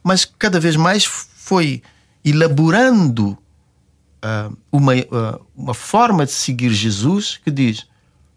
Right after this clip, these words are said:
é, é a ressurreição mesmo.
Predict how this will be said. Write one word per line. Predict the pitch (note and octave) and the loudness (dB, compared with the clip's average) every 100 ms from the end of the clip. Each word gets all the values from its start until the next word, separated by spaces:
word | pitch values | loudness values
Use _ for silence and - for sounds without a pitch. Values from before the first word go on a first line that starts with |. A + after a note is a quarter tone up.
| _ _ _ _ _ | _ _ _ _ _
é, | C3 A#2+ - _ _ _ _ _ - | -4 -4 -6 _ _ _ _ _ -4
é | G#3+ | -2
a | |
ressurreição | E3 - - A2+ G#2+ A#2 A2 | 0 -4 -6 -8 -8 -8 -10
mesmo. | F#2+ E2+ | -12 -16